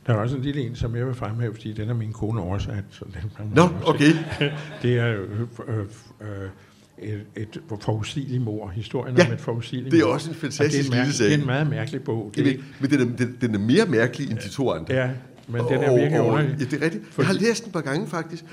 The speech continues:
Speaker 1: Ja.
Speaker 2: og den er... Ja,
Speaker 1: Mm. Det
Speaker 2: men, øh, hvad er din fortolkning af
Speaker 1: Jamen,
Speaker 2: den?
Speaker 1: det er skæbnens mekanik, eller hvad man skal sige. Altså, det er jo også om æresbegrebet og alle de her ting, men også om, hvordan, øh, bitte små træk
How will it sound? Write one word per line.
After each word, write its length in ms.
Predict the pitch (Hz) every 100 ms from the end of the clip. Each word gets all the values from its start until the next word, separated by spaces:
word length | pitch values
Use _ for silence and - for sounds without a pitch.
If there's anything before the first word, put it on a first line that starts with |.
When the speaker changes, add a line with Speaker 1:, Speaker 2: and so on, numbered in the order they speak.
| 113
Speaker 1:
Ja. 80 | 120
Speaker 2:
og 120 | 127
den 140 | 135
er... 140 | 151 220 - - - - -
Ja, 80 | 175
Speaker 1:
Mm. 40 | 208 - -
Det 140 | 143
Speaker 2:
men, 80 | 143
øh, 140 | 143 135
hvad 140 | 147 196
er 40 |
din 140 | 220
fortolkning 440 | 208 - 190 - 123
af 40 |
Speaker 1:
Jamen, 160 | 131 127
Speaker 2:
den? 0 |
Speaker 1:
det 80 | 143
er 40 |
skæbnens 520 | 143 135 151 170 151
mekanik, 540 | 135 127 127 123 147 147
eller 200 | 107 113
hvad 140 | 123
man 180 | 131 123
skal 180 | 120 110
sige. 260 | - 123
Altså, 220 | 110 110 120
det 100 | 117
er 40 |
jo 200 | 113 107
også 160 | 120 131
om 120 | 120
æresbegrebet 840 | 113 135 151 123 113 107 101 113
og 100 | 107
alle 160 | 143 151
de 80 |
her 100 | 139
ting, 360 | 139 - 127 - - - -
men 160 | 139 123
også 260 | 123 147
om, 200 | 135 117
hvordan, 480 | 120 117 110 113 113 - - 113
øh, 260 | 110 104 101 104 -
bitte 200 | 135 151
små 260 | - 123 -
træk 300 | - 104